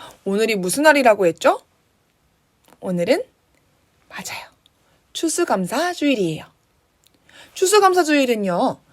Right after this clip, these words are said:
우리가 맛있는 음식을 많이 먹을 수 있도록 식물들과 동물들이 잘 자랄 수 있도록 도와주신 우리 하나님께 감사하는 날이에요.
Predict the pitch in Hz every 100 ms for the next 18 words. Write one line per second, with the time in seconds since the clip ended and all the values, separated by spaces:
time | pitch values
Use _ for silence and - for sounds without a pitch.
0 | _ - 196 180 196 - - 330 381 381
1 | 359 320 294 285 285 - 262 294 233 208
2 | 226 233 202 196 359 - _ - - -
3 | 269 269 269 262 254 247 226 233 233 196
4 | 196 196 185 175 339 - _ - - 180
5 | 190 208 202 196 196 196 - 196 190 185
6 | - 175 175 170 311 415 - - - 185
7 | 262 392 294 - - - - - - -
8 | 185 180 320 349 277 185 151 180 -